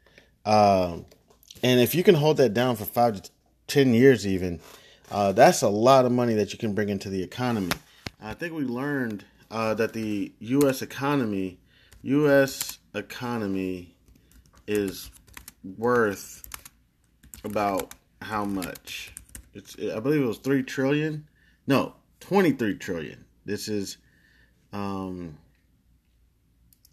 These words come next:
uh, this is world data dot info.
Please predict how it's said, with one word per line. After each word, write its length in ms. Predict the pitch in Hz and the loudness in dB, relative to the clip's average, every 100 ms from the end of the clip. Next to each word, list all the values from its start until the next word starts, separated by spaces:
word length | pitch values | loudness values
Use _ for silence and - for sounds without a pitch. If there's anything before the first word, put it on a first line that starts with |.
| _ _ _ _ - | _ _ _ _ -10
uh, 280 | 101 98 | -6 -6
this 260 | 92 117 - | -4 -4 -2
is 380 | 123 113 101 - | -2 -2 -4 -10
world 420 | 104 131 135 117 | -2 2 2 2
data 220 | 127 120 | 2 2
dot 260 | 110 107 - | 0 0 -2
info. 480 | 127 135 143 139 | -4 0 0 0